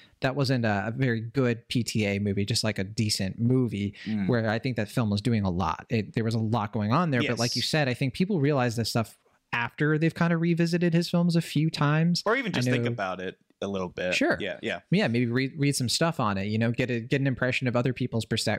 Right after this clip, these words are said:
Speaker 1: perspectives on the film. I know with this one, yeah, he's doing that for sure with, like, some real life,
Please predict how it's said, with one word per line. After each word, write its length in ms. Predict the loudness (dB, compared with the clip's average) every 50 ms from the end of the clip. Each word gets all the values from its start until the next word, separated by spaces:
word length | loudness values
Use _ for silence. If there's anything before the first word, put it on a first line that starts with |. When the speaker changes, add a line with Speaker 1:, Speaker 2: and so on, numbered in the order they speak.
| -4 _ _ -2
Speaker 1:
perspectives 540 | -2 -2 0 0 -2 -2 -2 -2 -2 0
on 140 | 2 2 2
the 60 | 0
film. 320 | 0 0 2 2 2 0 -2 -6 -12 -14 -12 -12 -12 -8 -4 0
I 60 | 2
know 100 | 2 2
with 100 | 2 2
this 180 | 0 0 0
one, 220 | 0 -2 0 0 0
yeah, 160 | 0 0 0
he's 200 | 0 -2 -2 0
doing 280 | 0 2 2 2 2 2
that 300 | 0 0 0 -2 -4 -4
for 100 | -2 0
sure 540 | 0 0 0 0 0 0 2 0 0 -2
with, 400 | -2 0 2 2 2 2 0 0 -2
like, 140 | -2 -2 -2
some 160 | -2 -2 0
real 280 | 0 2 2 0 0
life, 460 | 0 0 0 0 0 -2 -4 -8 -16